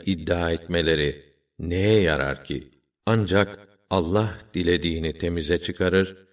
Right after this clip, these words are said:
ve onlara kıl kadar olsun haksızlık edilmez. Bak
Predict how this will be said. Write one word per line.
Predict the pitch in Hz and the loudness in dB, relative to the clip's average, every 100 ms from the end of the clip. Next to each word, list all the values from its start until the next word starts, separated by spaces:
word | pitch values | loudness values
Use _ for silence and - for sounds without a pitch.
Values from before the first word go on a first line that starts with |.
| _ - | _ -4
ve | 82 | -2
onlara | 80 98 92 90 90 90 - | 0 0 2 2 0 -2 -8
kıl | - 147 | -2 -2
kadar | - 92 90 | 0 2 2
olsun | 85 85 - 90 | 2 0 -2 -4
haksızlık | 78 90 - 90 78 78 80 | -2 -4 -4 -6 -4 -4 -4
edilmez. | 65 69 64 62 - - _ _ | -2 -2 -4 -10 -12 -18 _ _
Bak | - 92 139 | -6 -2 -2